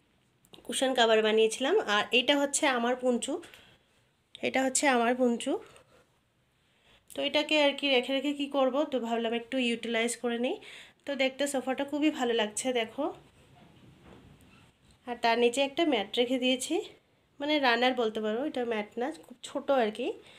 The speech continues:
যেহেতু জায়গা ছোট তার জন্য। আর এই দেখো ওয়ালে আমি মিররের যেটা স্টিকার থাকে ওইটা দিয়ে ডিজাইন করেছি। আর এখানে একটা লাইট আছে, আর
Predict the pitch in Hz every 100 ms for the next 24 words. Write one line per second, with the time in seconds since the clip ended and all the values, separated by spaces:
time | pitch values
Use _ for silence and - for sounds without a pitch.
0 | - - - 285 294 285 247 214 226 254
1 | 254 254 226 320 392 247 214 214 220 294
2 | - - _ _ - _ _ - _ _
3 | _ _ _ _ _ _ - 208 208 202
4 | 226 240 214 214 - 320 302 247 208 208
5 | 214 220 220 220 - - - _ - 233
6 | 247 247 247 240 233 240 - 247 240 240
7 | 233 320 415 - - - - _ 233 240
8 | 254 247 220 220 233 240 247 240 240 311
9 | 370 _ _ _ _ _ _ _ _ _
10 | _ _ _ _ _ _ _ _ _ _
11 | - 208 208 226 220 240 226 202 196 226
12 | 226 302 381 - _ _ _ _ _ _
13 | _ _ _ _ _ _ _ _ _ _
14 | _ _ _ _ _ _ _ _ _ _
15 | _ _ _ _ _ _ _ 220 214